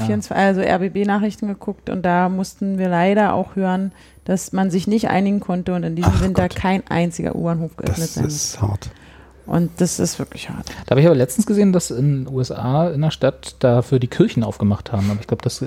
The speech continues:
Speaker 3: passiert in Deutschland auch nicht, ne? Dass die dann
Speaker 1: Es gibt bestimmte, also, wa-, also ich weiß es von früher noch, dass die, äh, schon, dass es ein paar Kirchen gibt, die sowas aufmachen und die das dann auch, ähm, ähm, dürfen. Aber dann gibt's ja wieder so, und willkommen in Deutschland halt, du darfst dann,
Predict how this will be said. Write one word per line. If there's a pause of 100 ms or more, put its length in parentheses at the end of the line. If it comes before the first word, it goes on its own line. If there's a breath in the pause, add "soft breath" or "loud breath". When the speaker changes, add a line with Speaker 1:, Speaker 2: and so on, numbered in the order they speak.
(140)
Speaker 3:
passiert
in
Deutschland
auch
nicht,
ne? (300)
Dass
die
dann (340 loud breath)
Speaker 1:
Es
gibt
bestimmte,
also,
wa-,
also
ich
weiß
es
von
früher
noch, (180)
dass
die,
äh,
schon,
dass
es
ein
paar
Kirchen
gibt,
die
sowas
aufmachen
und
die
das
dann
auch,
ähm,
ähm,
dürfen.
Aber
dann
gibt's
ja
wieder
so,
und
willkommen
in
Deutschland
halt,
du
darfst
dann,